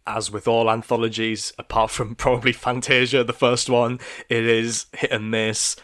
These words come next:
you know, in the way that a lot of those package features were. They all featured great stuff, but just not the most consistent overall. But when Fantasia two thousand is good, it is so, so good. And Rhapsody in Blue,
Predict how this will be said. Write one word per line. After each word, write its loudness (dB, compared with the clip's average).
you -4
know, -8
in -8
the -4
way 0
that -2
a 0
lot 2
of -4
those 0
package -4
features -8
were. -4
They -4
all -2
featured -10
great -6
stuff, -10
but -8
just -8
not -6
the -6
most -4
consistent -6
overall. -4
But 2
when 4
Fantasia 2
two -4
thousand 2
is -4
good, -2
it -6
is -6
so, -2
so -6
good. -4
And -8
Rhapsody -4
in -10
Blue, -6